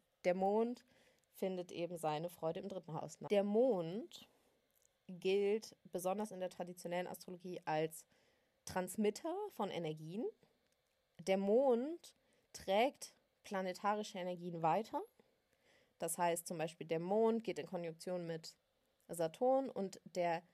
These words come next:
trägt diese saturnische Energie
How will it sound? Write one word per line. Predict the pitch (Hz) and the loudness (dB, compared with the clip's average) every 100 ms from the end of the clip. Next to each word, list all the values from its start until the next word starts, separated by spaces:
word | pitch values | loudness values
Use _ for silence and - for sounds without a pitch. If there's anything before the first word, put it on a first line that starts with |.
| _ _ _ | _ _ _
trägt | - - 233 349 - - | -16 0 0 0 -4 -16
diese | 196 220 185 | -4 -4 -2
saturnische | 196 175 170 277 339 403 - - | -2 -2 -2 -2 0 -2 -6 -8
Energie | 180 170 190 240 | -6 -4 -4 -4